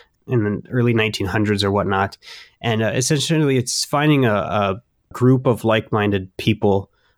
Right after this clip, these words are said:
who are all striving to do something that, that you actually want to strive to do. And then meeting with those people reg-, regularly and holding each other accountable and, you know, bringing new ideas and, and stuff to each other. There's a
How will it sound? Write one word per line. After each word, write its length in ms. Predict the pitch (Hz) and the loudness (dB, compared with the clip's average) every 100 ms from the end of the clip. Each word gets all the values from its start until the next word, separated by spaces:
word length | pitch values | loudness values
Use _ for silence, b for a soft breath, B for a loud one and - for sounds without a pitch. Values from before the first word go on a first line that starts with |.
| _ - | _ -8
who 220 | - 113 | 0 2
are 120 | 107 | 2
all 220 | 107 104 | 2 0
striving 540 | - - 101 98 98 95 | -2 -2 0 0 -4 -6
to 100 | 107 | -4
do 160 | 104 | -2
something 440 | - 107 101 104 98 | 0 -2 0 -2 -2
that, 120 | - | -6
that 260 | 110 101 98 | -4 -4 -2
you 180 | 107 104 | 0 0
actually 400 | 92 - 110 101 | -2 -4 -2 -2
want 400 | 98 101 92 - | -2 -4 -4 -6
to 100 | 104 | -6
strive 400 | - 101 95 - _ | -2 -2 -2 -6 _
to 120 | - | -4
do. 360 | 98 110 90 - B B B B _ _ - | 2 2 2 -4 B B B B _ _ -6
And 260 | 110 110 | -2 0
then 400 | 113 107 104 - | 0 0 0 0
meeting 260 | 123 131 123 | 0 2 2
with 120 | 120 | 2
those 160 | 110 - | 0 -2
people 320 | - 110 107 | -4 -2 2
reg-, 340 | 107 107 104 - | 2 0 -2 -6
regularly 640 | 107 117 117 113 101 101 98 | -2 0 2 0 0 0 -2
and 100 | 95 | -2
holding 320 | - 104 101 | -2 0 0
each 140 | 95 | -2
other 140 | 101 98 | -2 -4
accountable 720 | - 104 98 90 98 95 95 | -4 -2 -2 -2 0 0 0
and, 400 | 98 95 95 107 | -2 -2 -4 -6
you 200 | - 101 | -10 -8
know, 100 | 92 | -4
bringing 340 | 110 104 98 | -2 0 0
new 180 | 101 104 | 0 0
ideas 800 | 98 95 104 98 95 - - - - | -2 -2 -2 0 0 -2 -4 -8 -8
and, 320 | 101 101 104 | -8 -8 -8
and 100 | 107 | -6
stuff 240 | - 104 - | -4 -4 -4
to 100 | 101 | -6
each 160 | 92 | -2
other. 320 | 101 98 98 - B B B B _ _ - | -2 0 -2 -6 B B B B _ _ -6
There's 440 | 107 110 117 107 | -4 2 2 2
a 220 | 104 104 | 0 -2